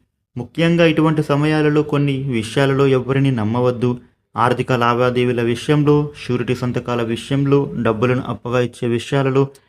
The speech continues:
ఇటువంటి చేస్తున్నప్పుడైతే మీరు జాగ్రత్తగా ఉండాలి. ముఖ్యంగా చెప్పాలంటే మీరు ఆ మూడు పనులు చేయకపోవడం మంచిది. ఆర్థికపరమైన అంశాలలో కూడా మిమ్మల్ని వాడుకునే విధంగా కనిపిస్తోంది. మీ నుండి డబ్బును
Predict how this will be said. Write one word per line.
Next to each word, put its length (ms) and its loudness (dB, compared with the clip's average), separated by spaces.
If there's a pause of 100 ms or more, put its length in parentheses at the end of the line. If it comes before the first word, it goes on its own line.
(140)
ఇటువంటి 380 2 (100)
చేస్తున్నప్పుడైతే 960 0 (400)
మీరు 160 2
జాగ్రత్తగా 640 0
ఉండాలి. 480 0 (260)
ముఖ్యంగా 420 0
చెప్పాలంటే 640 0
మీరు 260 4
ఆ 120 2
మూడు 320 2
పనులు 260 2
చేయకపోవడం 720 -2 (100)
మంచిది. 500 -2 (500)
ఆర్థికపరమైన 800 2
అంశాలలో 480 4
కూడా 260 2
మిమ్మల్ని 600 0 (100)
వాడుకునే 480 0
విధంగా 340 2
కనిపిస్తోంది. 840 -6 (280)
మీ 140 2
నుండి 280 0
డబ్బును 540 0